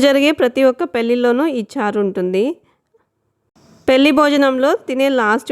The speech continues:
ముద్ద ఈ ఉలవచారుతోనే కంపల్సరీగా ఉంటుంది. అంత టేస్టీగా ఉన్న ఉలవచారుని ఇప్పుడు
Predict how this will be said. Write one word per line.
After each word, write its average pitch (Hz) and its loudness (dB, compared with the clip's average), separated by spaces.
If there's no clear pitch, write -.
ముద్ద 233 -2
ఈ - -4
ఉలవచారుతోనే 240 -2
కంపల్సరీగా 233 -4
ఉంటుంది. 185 -4
అంత 254 -6
టేస్టీగా 262 -2
ఉన్న 233 -2
ఉలవచారుని 220 -4
ఇప్పుడు 247 -10